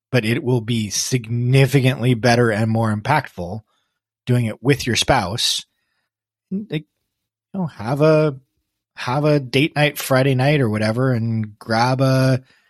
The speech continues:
grab a bottle of wine, grab your favorite beverage, you know,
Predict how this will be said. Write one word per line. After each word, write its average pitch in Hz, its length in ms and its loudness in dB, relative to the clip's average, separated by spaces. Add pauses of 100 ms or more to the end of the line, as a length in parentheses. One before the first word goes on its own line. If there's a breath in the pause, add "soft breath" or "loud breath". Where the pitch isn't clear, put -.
(520 soft breath)
grab 120 180 2
a 120 60 2
bottle 131 280 4
of 127 60 2
wine, 131 340 2
grab 123 220 2
your 127 100 4
favorite 127 360 0
beverage, 123 840 0 (140)
you 113 120 -2
know, 98 180 -4